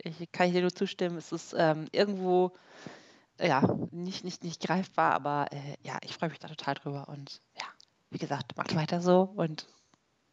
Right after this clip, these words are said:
wir freuen uns, dass ihr da seid. <laughs> Genau, Kaichen,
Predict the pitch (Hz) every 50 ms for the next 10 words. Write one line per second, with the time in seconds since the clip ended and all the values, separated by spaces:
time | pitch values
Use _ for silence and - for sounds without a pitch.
0 | _ _ _ _ - 151 - 160 156 160 - - - - - _ _ _ _ _
1 | _ - 170 - - 165 - 147 143 151 147 147 - - - 165 - 233 185 -
2 | - 254 - - 240 233 233 - - _ _ _ _ _ _ _ _ - 277 320
3 | 330 294 - - - - - - - - - - - - - - - - _ _
4 | _ _ - 277 294 320 277 - 196 - 208 240 240 - - 170 156 143 139